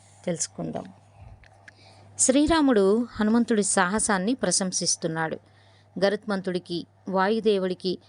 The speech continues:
హనుమంతుడికి తప్ప ఈ మహాసముద్రాన్ని లంఘించడానికి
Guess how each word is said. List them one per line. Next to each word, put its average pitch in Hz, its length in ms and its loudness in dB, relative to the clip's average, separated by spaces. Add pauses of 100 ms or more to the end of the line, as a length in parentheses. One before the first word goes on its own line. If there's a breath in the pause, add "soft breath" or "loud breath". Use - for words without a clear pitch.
(160 soft breath)
హనుమంతుడికి 226 640 0
తప్ప 190 520 -2 (340 soft breath)
ఈ 214 120 -2
మహాసముద్రాన్ని 185 1080 -4
లంఘించడానికి 185 1080 -2